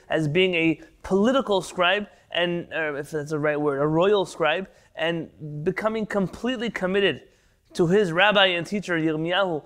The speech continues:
which reminds me in my mind a little bit of Yehoshua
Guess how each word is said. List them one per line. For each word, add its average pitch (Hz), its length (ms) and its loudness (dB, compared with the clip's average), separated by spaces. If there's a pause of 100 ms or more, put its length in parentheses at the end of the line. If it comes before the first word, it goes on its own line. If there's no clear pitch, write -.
(140)
which 185 200 -4
reminds 208 540 0
me 202 220 -2
in 170 120 0
my 190 180 0
mind 165 340 -2
a 170 60 -2
little 180 220 0
bit 165 140 -2
of 165 120 0
Yehoshua 151 760 -4